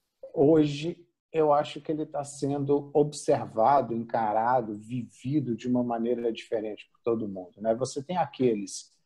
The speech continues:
que estão aproveitando esse distanciamento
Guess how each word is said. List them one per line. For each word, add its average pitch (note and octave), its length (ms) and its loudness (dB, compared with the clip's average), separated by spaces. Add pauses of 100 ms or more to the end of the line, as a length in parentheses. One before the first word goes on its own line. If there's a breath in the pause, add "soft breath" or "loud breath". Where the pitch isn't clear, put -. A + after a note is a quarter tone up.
(580)
que B2 100 2
estão C3+ 340 2
aproveitando C#3+ 1080 4
esse A#2 280 -4
distanciamento G#2+ 920 -6